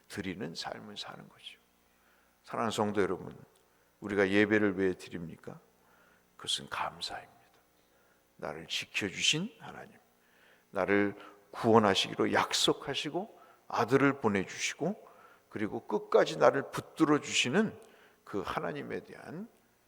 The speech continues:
정성의 표현, 감사의 표현이 제사입니다. 뿐만 아니라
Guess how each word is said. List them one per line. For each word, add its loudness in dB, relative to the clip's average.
정성의 -4
표현, -10
감사의 -2
표현이 -4
제사입니다. -10
뿐만 12
아니라 10